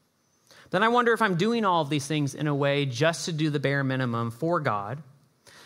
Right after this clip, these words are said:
while giving a lot of my time and efforts to myself, um, or the idols that I've built up instead.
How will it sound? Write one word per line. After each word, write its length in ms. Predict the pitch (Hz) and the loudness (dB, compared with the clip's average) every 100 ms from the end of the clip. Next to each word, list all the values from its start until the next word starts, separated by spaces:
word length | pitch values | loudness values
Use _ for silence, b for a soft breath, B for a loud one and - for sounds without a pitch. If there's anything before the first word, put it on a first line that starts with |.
| B | B
while 180 | - 147 | 0 0
giving 340 | 143 156 151 147 | 2 0 0 0
a 80 | |
lot 280 | 139 143 151 | -2 2 2
of 100 | 165 | 2
my 140 | 160 143 | 0 -2
time 320 | - 151 143 | 0 0 0
and 100 | 139 | -2
efforts 360 | 131 143 135 | -4 -4 -8
to 100 | - | -6
myself, 720 | 131 117 - 170 233 - - - b b - | -4 -4 0 0 0 -8 -20 -20 b b -6
um, 400 | 131 127 127 127 | -2 0 -2 -4
or 160 | 139 139 | -4 -2
the 140 | 139 | -2
idols 360 | 139 156 151 135 | 0 2 2 0
that 100 | 123 | -2
I've 140 | 117 | -2
built 220 | 123 113 | -4 -4
up 160 | 120 107 | -6 -8
instead. 560 | 110 - 131 110 107 | -10 -8 -6 -6 -8